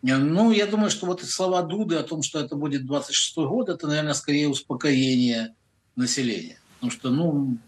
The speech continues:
Путина просто нет, у Путина нет возможности до двадцать шестого года ждать. Он, если будет что-то делать, он будет делать сейчас для того, чтобы удержать свою власть. Потому что выборы, как бы, вещь такая. За Чаушеску проголосовали и через месяц расстреляли.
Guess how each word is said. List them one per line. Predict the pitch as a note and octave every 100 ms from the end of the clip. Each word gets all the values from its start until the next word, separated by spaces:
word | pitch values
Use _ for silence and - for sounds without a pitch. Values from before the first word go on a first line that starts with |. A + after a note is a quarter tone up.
| A#2+ A2+ A2+ -
Путина | - F#3+ F3+
просто | D#3+ E3+ -
нет, | F3+ E3+ G3+
у | D3+
Путина | D3 F3+ F3+
нет | F3 F3 F3
возможности | F3 D#3+ D#3 D3 D#3 C#3+ A3+ D3 C3+ -
до | B2 A#2
двадцать | B2 -
шестого | - - A#2+ A#2 A2+ A2+
года | A#2 A#2 A#2
ждать. | A#2+ G2 - _ _ _ _ _
Он, | C3+ C#3+
если | D3 D3 D#3+
будет | D3+ D#3
что-то | C3 - C3+ E3
делать, | A3 G#3+ D3+
он | C#3+
будет | D#3+ C3+
делать | C#3 D3 -
сейчас | E3 C#3 E3+ G#3 F3
для | C#3 C3
того, | C#3 D3+
чтобы | - C3+ C#3 B2+ - _ _ _ _ -
удержать | D3 D#3 B2+ D#3+ D#3+
свою | D3 D#3+
власть. | C#3 A2+ D#2+ -
Потому | - B2
что | A#2 B2+
выборы, | D3+ D#3 C#3 B2+
как | C3+ A#2+
бы, | B2 A#2+ A#2 - - _ -
вещь | C#3+ C#3+
такая. | - C#3 A#3 F#3 A#2 G2 - - _ -
За | A2+ B2+
Чаушеску | - C#3 B2 D#3 - A#2+
проголосовали | B2 B2 C3 B2+ D3 D#3+ D#3 B2
и |
через | A#2 C3+ A#2+
месяц | C3+ - -
расстреляли. | D3+ C#3+ - F3 D#3 -